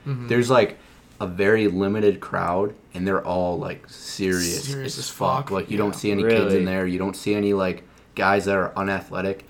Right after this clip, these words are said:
Speaker 2: You see, like, big fucking N P C, like, bodybuilders
Speaker 1: Oh,
Speaker 2: that are,
Speaker 1: fuck.
Speaker 2: like, in there, like, training to comp-, like, to compete.
Speaker 3: Yeah,
Speaker 2: I mean,
Speaker 3: that's,
Speaker 2: it's
Speaker 3: that's
Speaker 2: cool
Speaker 3: crazy.
Speaker 2: shit. And you can buy, like, I think, like, um, like, our,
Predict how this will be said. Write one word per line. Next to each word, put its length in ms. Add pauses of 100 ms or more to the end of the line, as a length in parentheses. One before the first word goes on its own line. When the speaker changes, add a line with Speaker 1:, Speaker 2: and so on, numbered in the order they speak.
(180)
Speaker 2:
You 140
see, 240
like, 300 (480)
big 280
fucking 360
N 180
P 140
C, 280
like, 280
bodybuilders 760 (160)
Speaker 1:
Oh, 60
Speaker 2:
that 120
are, 140
Speaker 1:
fuck. 220
Speaker 2:
like, 80
in 140
there, 180
like, 240
training 420
to 80
comp-, 300 (180)
like, 280
to 80
compete. 560
Speaker 3:
Yeah, 300
Speaker 2:
I 60
mean, 140
Speaker 3:
that's, 120
Speaker 2:
it's 100
Speaker 3:
that's 100
Speaker 2:
cool 260
Speaker 3:
crazy. 180
Speaker 2:
shit. 340 (260)
And 180
you 100
can 200
buy, 480
like, 320 (960)
I 120
think, 260
like, 320 (120)
um, 440 (1300)
like, 240
our, 240